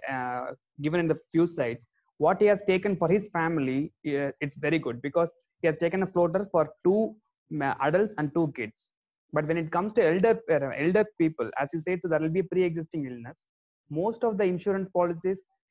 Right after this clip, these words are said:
uh, companies, health insurance companies, they ask you to wait for two years for any pre-existing illness. So,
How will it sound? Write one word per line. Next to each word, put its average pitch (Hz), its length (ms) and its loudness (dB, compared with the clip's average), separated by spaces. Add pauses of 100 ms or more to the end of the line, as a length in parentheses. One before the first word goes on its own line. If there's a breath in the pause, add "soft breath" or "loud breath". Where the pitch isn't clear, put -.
(200)
uh, 139 220 -2
companies, 185 460 -2
health 170 220 -2
insurance 180 340 -4
companies, 156 460 -4
they 151 260 -2
ask 165 260 -4
you 208 120 -4
to 180 100 -2
wait 156 260 0 (140)
for 190 180 0 (200)
two 208 260 -4
years 147 400 -6 (880)
for 175 220 -2
any 175 180 -4
pre-existing 156 640 -4
illness. 113 380 -18 (800)
So, 180 340 -2